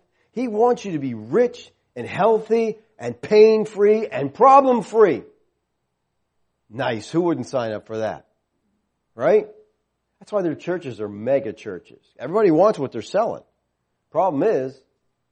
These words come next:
they can't produce it. It works for the people at top of the food chain, 'cause they keep, you know, "You gotta give your seed money,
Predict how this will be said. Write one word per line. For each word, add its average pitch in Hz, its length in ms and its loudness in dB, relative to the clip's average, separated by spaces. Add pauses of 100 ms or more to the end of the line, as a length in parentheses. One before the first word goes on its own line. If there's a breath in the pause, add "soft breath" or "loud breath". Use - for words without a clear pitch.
(160)
they 113 80 -18
can't 156 240 -2
produce 190 360 0
it. - 120 -20 (920)
It 120 160 -14
works 151 320 -2
for 135 120 -10
the 120 80 -8
people 147 300 -2
at 107 100 -6
top 202 300 -8
of 135 80 -4
the 107 60 -12
food 101 260 -14
chain, 95 340 -18 (720)
'cause 104 120 -20
they 127 180 0
keep, 131 240 -8
you 127 100 -4
know, 92 120 -6
"You 101 100 -12
gotta 165 180 2
give 180 200 2
your 147 100 -2
seed 285 500 -4
money, 160 460 0